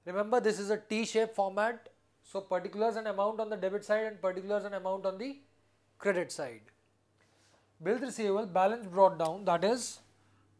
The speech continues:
opening balance, and balance carried down is closing balance.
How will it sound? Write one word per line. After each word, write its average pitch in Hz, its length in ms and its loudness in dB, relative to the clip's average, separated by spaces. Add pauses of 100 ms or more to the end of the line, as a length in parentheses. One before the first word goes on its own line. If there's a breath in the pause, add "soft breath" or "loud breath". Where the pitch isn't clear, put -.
(120)
opening 196 400 -2
balance, 202 600 4 (3000 soft breath)
and 180 160 -4
balance 196 340 6
carried 202 300 2
down 190 240 0
is 202 160 -4
closing 190 440 2
balance. - 680 -8